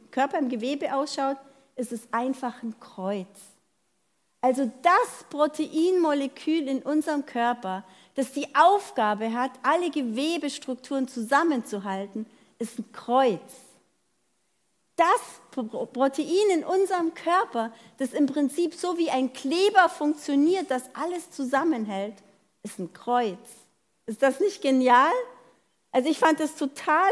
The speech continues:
hammerart-, wirklich hammermäßig genial, weil ich finde, Gott ist ja an so vielen Stellen in unserer Welt so liebevoll mit seinen Details, die uns zeigen sollen,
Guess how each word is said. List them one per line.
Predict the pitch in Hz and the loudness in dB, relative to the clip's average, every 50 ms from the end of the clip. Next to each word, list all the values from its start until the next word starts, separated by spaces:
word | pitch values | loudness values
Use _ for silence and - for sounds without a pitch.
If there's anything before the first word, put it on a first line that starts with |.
| 453 - | 2 2
hammerart-, | - 302 349 359 294 269 - - 226 233 277 349 - - - - _ _ - | 2 2 2 2 2 2 2 2 2 2 2 0 -2 -8 -18 -20 _ _ -6
wirklich | 254 285 392 - 349 330 - 330 | -2 0 0 0 -2 -2 -2 0
hammermäßig | 330 359 339 311 302 302 320 - 311 294 - | 0 2 2 2 2 2 0 -2 -4 -6 -4
genial, | - 277 269 277 277 294 311 330 294 277 330 - - - - - _ - | -2 0 2 2 4 4 4 4 2 2 0 -2 -8 -16 -20 -20 _ 4
weil | 240 294 359 - 311 | 6 6 6 6 4
ich | 285 254 - | 2 -2 -4
finde, | - - 330 339 349 330 254 240 254 277 349 - - - - - _ _ - | -6 -4 0 2 4 4 4 4 2 0 -2 -4 -8 -16 -20 -20 _ _ 2
Gott | 277 320 330 - | 2 2 4 2
ist | 254 302 - - - | -2 -2 -2 -2 0
ja | 254 254 240 | 2 2 2
an | - 254 262 262 | 2 2 0 0
so | 240 311 359 | 0 -2 -6
vielen | 370 - - - 349 381 453 381 302 277 | -8 -8 -8 -4 -2 0 0 0 0 -2
Stellen | - - - - 269 285 302 285 262 240 | -4 -6 -4 -2 -2 0 0 -2 -2 -4
in | 226 247 - | -4 -6 -6
unserer | 247 247 240 247 - 240 226 208 214 | -6 -6 -8 -6 -6 -6 -4 -2 0
Welt | 269 277 254 220 220 233 262 285 - - - _ _ _ _ _ _ _ _ _ _ _ _ _ _ _ _ | 0 0 0 0 -2 -2 -4 -6 -8 -14 -20 _ _ _ _ _ _ _ _ _ _ _ _ _ _ _ _
so | 294 302 320 320 330 330 330 311 277 320 - - | -2 -2 0 0 0 0 0 0 0 -2 -4 -4
liebevoll | 262 254 262 311 381 403 381 339 - - - 254 240 240 | -2 0 2 2 2 2 2 -2 -2 -2 0 0 2 2
mit | 233 240 240 226 233 | 2 0 -2 -4 -2
seinen | - 247 247 247 240 233 220 | -2 -2 -2 -2 -2 -4 -4
Details, | 226 240 214 - - - 277 285 302 339 349 359 403 - - - - | -6 -8 -10 -10 -6 -2 0 0 2 0 0 -4 -6 -8 -10 -10 -10
die | 247 - | -8 -4
uns | - 302 339 359 - - - | -2 -2 -2 -2 -4 -8 -8
zeigen | - - 277 277 294 302 262 226 190 170 | -2 0 2 2 2 0 0 -4 -4 -4
sollen, | 180 196 196 202 220 233 262 330 311 | -4 -2 -2 -2 -2 -2 -2 -4 -4